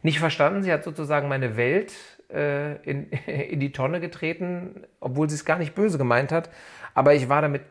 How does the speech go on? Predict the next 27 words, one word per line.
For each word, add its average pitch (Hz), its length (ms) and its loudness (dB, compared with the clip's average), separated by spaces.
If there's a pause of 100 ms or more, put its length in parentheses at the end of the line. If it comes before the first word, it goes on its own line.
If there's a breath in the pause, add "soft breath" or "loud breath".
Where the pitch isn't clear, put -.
(120)
komplett 156 360 -2
überfordert 156 580 -2
und 139 200 -6
da 143 80 2
ging 156 220 -4
dann 151 160 -2
eigentlich 156 500 -2
bei 127 100 -4
mir 143 240 -2
so, 135 360 -4 (680 soft breath)
ging's 156 200 0
so 160 80 2
los, 147 260 2
dass 135 140 -6
ich 139 80 -4
meine 135 260 0
eigenen 131 360 -2
Dämonen 120 560 -2
entwickelte 117 760 -10 (340)
und 120 580 -4
mich 127 180 -2
nicht 190 200 2
mehr 160 120 2
geliebt 139 320 -2
gefühlt 147 280 -4
habe, 147 120 -4 (100)
abgelehnt, 139 720 -2